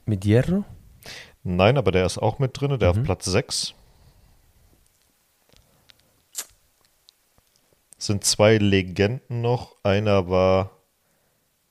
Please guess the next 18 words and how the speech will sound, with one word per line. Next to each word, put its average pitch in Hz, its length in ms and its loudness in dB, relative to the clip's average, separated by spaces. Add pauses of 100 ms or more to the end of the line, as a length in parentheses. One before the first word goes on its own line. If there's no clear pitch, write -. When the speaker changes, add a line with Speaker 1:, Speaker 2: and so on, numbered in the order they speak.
(240)
Speaker 2:
leicht 107 380 2
vor 135 240 4
unserer 143 280 -2
Zeit 139 360 -4
und 101 80 -8
der 90 160 -6
andere 92 580 0 (320)
Speaker 1:
Butragueño? 120 800 -2 (120)
Speaker 2:
Genau. 107 440 -4 (580)
Auf 95 180 -6
Platz - 240 -6
acht. - 520 -2 (160)
Und 104 280 -4 (220)
der 92 140 4
letzte, 98 380 2
der 87 140 2
noch 85 140 0
fehlt, - 500 -2